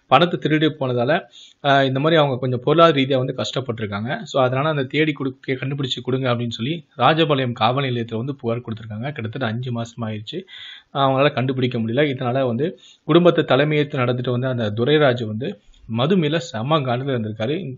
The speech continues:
கையில கிடைச்சால சாகடிக்காம விடக்கூடாது அப்படிங்கிற ஒரு வெறியில் இருந்திருக்காரு.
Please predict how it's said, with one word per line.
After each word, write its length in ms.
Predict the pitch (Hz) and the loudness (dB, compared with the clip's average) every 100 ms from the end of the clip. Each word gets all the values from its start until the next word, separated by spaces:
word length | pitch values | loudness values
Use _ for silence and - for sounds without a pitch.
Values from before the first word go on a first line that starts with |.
| - | -8
கையில 260 | 110 135 160 | -2 0 0
கிடைச்சால 440 | 123 123 143 127 107 | 0 -2 -2 -2 -2
சாகடிக்காம 460 | 110 135 135 127 120 | 0 2 2 0 -2
விடக்கூடாது 480 | 113 113 113 110 | -4 -4 -4 -2
அப்படிங்கிற 440 | 113 104 110 110 120 190 _ _ _ _ _ _ _ _ - | -4 -4 -6 -4 -4 -6 _ _ _ _ _ _ _ _ -2
ஒரு 200 | 131 127 | 4 4
வெறியில் 260 | 131 175 | 6 6
இருந்திருக்காரு. 440 | 143 113 104 107 | 4 0 0 0